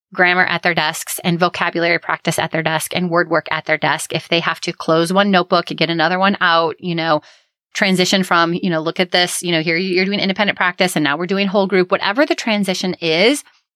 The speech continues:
we lose time. So rather than transitioning from reading to writing to grammar to vocabulary, you know, and teaching them separately, think about how you can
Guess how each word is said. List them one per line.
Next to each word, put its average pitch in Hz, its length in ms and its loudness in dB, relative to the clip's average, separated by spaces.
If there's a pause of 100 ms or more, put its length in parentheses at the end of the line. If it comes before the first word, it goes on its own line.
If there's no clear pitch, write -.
we 196 480 -2 (200)
lose 170 380 0
time. 302 340 0
So 202 220 0
rather 220 380 2
than 302 160 4
transitioning 185 720 0
from 170 220 0
reading 175 300 0
to 262 140 -4
writing 202 280 0
to 220 80 -4
grammar 170 340 0
to 170 120 -10
vocabulary, 151 720 -2
you 165 240 0
know, 147 240 -2
and 151 160 0 (380)
teaching 220 240 0
them 185 120 2
separately, 180 600 0
think 247 260 -2
about 339 240 0
how 208 180 0
you 220 160 -2
can 196 240 0